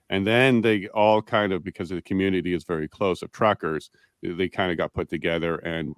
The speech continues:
started to work together. And then James came along, uh, as well. So there really was three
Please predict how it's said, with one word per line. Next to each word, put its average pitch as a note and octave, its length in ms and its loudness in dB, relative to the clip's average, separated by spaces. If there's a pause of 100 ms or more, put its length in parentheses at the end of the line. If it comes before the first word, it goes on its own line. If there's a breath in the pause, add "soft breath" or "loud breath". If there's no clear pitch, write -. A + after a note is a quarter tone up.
started E2+ 300 0
to E2 60 -10
work E2 180 -2
together. D#2+ 360 -4
And D#2 100 -4
then C#2+ 100 -4
James D2+ 340 -4
came C#2+ 160 -6
along, C#2 280 -4 (400 soft breath)
uh, C#2+ 240 -2
as D2+ 180 -8
well. D#2 360 2 (260)
So - 120 -2
there A2 140 6
really E3+ 340 6
was A2 220 4
three A2+ 680 2